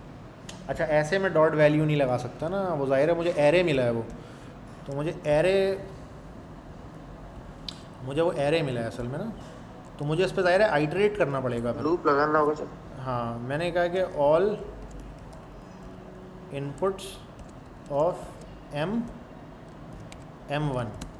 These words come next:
Speaker 1: ठीक है। मैंने एक ये वेरिएबल ले लिया और इसके अंदर रखवा दिया मैंने इसको। अब मैं क्या करूँगा, इसके ऊपर मुझे loop लगाना पड़ेगा।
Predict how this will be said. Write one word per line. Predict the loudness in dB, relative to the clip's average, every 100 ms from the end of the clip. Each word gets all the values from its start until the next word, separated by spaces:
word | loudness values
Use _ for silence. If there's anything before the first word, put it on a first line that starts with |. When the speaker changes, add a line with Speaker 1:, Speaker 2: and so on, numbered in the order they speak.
| -16 -16 -16 -16 -16 -16 -16 -16 -16 -16 -14 -14 -8
Speaker 1:
ठीक | -4
है। | -2
मैंने | 0 0
एक |
ये | 2
वेरिएबल | 2 2 2 2
ले | 2
लिया | 2 0
और | -2 -4
इसके | -4 -4
अंदर | -4 -4
रखवा | -4 -8
दिया | -8 -8
मैंने | -10
इसको। | -10 -12 -14 -14 -14 -12 -12 -14 -14 -14 -14 -14 -14 -14 -14 -6 -4
अब | 0
मैं | 2
क्या | 4 4
करूँगा, | 2 2
इसके | 0 0
ऊपर | 2 2
मुझे | 4 4
loop | 4 4
लगाना | 4 2 -2
पड़ेगा। | -4 -6